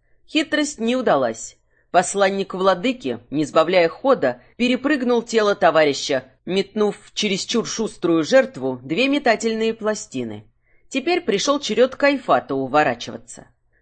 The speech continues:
Пригнувшись, почти распластавшись по земле, он яростно зарычал и ударил в ответ силовыми лезвиями.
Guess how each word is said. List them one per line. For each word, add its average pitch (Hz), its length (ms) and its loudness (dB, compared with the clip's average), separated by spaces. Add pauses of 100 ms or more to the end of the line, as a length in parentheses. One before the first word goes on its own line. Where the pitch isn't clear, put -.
(140)
Пригнувшись, 165 720 -2 (220)
почти - 400 0
распластавшись 214 840 -2
по 156 100 -4
земле, 160 440 -2 (280)
он 208 160 0
яростно 220 540 2
зарычал 180 760 0
и 160 60 -4
ударил 180 440 2
в 160 60 2
ответ 190 340 0
силовыми 175 540 2
лезвиями. 120 800 -4